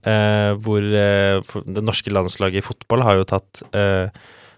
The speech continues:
tatt, eh, stor plass i den debatten med for eksempel equal pay, eh, og at, eh, og at flere blir, eh, blir gravide, og det blir ikke tilrettelagt nok. Eh, så ikke at vi er, er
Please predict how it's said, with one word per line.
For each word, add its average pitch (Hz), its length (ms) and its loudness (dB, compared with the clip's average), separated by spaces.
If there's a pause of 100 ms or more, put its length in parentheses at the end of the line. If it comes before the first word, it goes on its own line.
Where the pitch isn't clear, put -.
tatt, - 400 -6
eh, 95 180 2
stor 110 640 -2 (240)
plass - 300 0
i 139 40 4
den 117 140 4
debatten 107 460 0
med 98 360 2
for 107 100 -4
eksempel 98 300 -4
equal 98 320 -6
pay, 101 300 0 (480)
eh, 98 480 0
og 98 240 0
at, - 200 -10
eh, 95 520 0
og 98 80 -2
at 98 100 -4
flere 92 600 0
blir, 90 340 -6
eh, 87 320 -4
blir 98 300 -2
gravide, 95 340 0
og 95 100 -2
det 95 120 -4
blir 92 160 -8
ikke 87 240 -8
tilrettelagt 95 880 -6
nok. - 260 -4 (500)
Eh, 98 720 2
så 98 400 2
ikke 101 220 -2
at 95 80 -4
vi 92 160 -4
er, 87 260 2
er 98 220 0